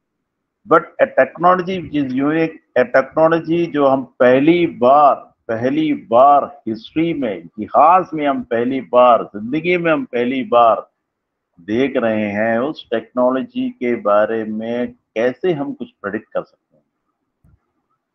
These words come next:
अरे actual में we should thank, we should thank, दिन रात है ना, जब हम प्रार्थना करते हैं, जब अपने,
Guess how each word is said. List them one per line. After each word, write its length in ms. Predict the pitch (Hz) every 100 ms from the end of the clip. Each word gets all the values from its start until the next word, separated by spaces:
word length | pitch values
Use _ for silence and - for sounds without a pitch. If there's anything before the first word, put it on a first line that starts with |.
| _ _ _ _ _ _ _ _ _ _ _ _ _ _ _
अरे 360 | 120 160 151 147
actual 420 | 143 - 170 170
में 320 | 160 170 175
we 80 | 156
should 380 | 143 143 156 151 - _ -
thank, 360 | 143 160 151 117 - -
we 40 | 123
should 320 | 120 131 123 - -
thank, 460 | 131 143 135 95 -
दिन 400 | 123 147 131 110
रात 360 | 123 139 143 127
है 60 |
ना, 140 | 127 135
जब 260 | 117 120
हम 100 | 123
प्रार्थना 480 | 120 110 110 107 127
करते 480 | 127 120 - 120 120
हैं, 360 | 107 120 131 120
जब 160 | 113
अपने, 600 | 110 101 110 107 101 92